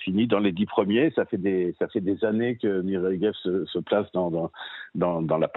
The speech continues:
dans la, dans les premiers, les, les, enfin, dans les dix premiers en tout cas. Elle n'est jamais, elle n'a jamais été dans les cinq premiers, dans le cercle plus proche du, du pouvoir.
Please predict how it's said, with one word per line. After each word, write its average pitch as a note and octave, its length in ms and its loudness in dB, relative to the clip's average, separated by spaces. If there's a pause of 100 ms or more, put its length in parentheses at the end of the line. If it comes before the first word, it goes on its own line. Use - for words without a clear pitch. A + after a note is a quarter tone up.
(120)
dans D#2+ 160 0
la, D2+ 280 2
dans C#2 120 -4
les D#2 100 0
premiers, G#2+ 560 4
les, F2+ 240 0
les, D#2+ 400 -2
enfin, E2 140 -2
dans D#2+ 80 2
les F#2+ 100 0
dix G2+ 120 0
premiers A#2 340 2
en G2+ 80 0
tout - 140 -6
cas. D3+ 240 4 (240)
Elle A2 100 0
n'est A#2 120 0
jamais, C#3+ 260 2
elle A#2 80 0
n'a A2 120 -2
jamais C#3 200 2
été D#3 160 2
dans A#2 120 0
les A2 220 0
cinq C3 160 0
premiers, B2 380 2
dans D#2 100 -2
le G2 140 0
cercle - 340 -2
plus B2+ 200 -4
proche B2 380 0
du, F#2 360 2
du F2+ 120 -2
pouvoir. A2+ 520 2